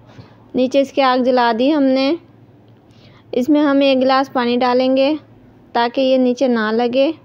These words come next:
और थोड़ा साग नीचे हो जाए, फिर इसमें बका-, बाकी जो बचा हुआ वो भी इसके अंदर डाल देंगे।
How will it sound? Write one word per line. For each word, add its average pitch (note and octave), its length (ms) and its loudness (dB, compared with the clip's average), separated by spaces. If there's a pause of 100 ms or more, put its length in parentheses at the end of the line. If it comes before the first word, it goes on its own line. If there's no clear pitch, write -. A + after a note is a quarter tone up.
(1500)
और A#3+ 460 0 (380)
थोड़ा B3 200 0
साग A#3 360 -2 (520)
नीचे A#3+ 340 0
हो A#3+ 200 2
जाए, B3+ 240 0
फिर C4 160 -2
इसमें B3 500 -2
बका-, A3+ 360 -2
बाकी A3+ 320 -2
जो A#3 140 0
बचा A#3 280 -4
हुआ A#3+ 180 0
वो A#3 200 2
भी A#3+ 100 -2
इसके B3 200 -6
अंदर A#3+ 200 0
डाल G#3+ 280 0
देंगे। A#3+ 340 -2